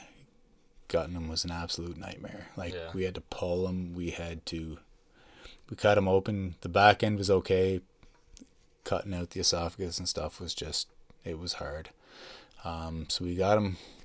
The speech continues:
Speaker 1: we got 'em gutted. Grabbed the heart, and I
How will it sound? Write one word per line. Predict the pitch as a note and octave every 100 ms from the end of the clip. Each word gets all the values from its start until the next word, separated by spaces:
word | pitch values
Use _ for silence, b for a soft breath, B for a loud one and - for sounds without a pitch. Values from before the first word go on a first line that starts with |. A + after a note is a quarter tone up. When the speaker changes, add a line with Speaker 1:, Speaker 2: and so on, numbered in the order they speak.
| B -
Speaker 1:
we | G#2+
got | G#2+ A#2
'em | A#2+
gutted. | G#2+ G#2+ A2+ G#2 - _ _ _ _ - _ _ - - B B B B B B B
Grabbed | - A#2+ A#2+
the |
heart, | G#2 A2+ A#2 - -
and | A#2+ G#2 G2 F#2+ F#2 - _ _ _ -
I | -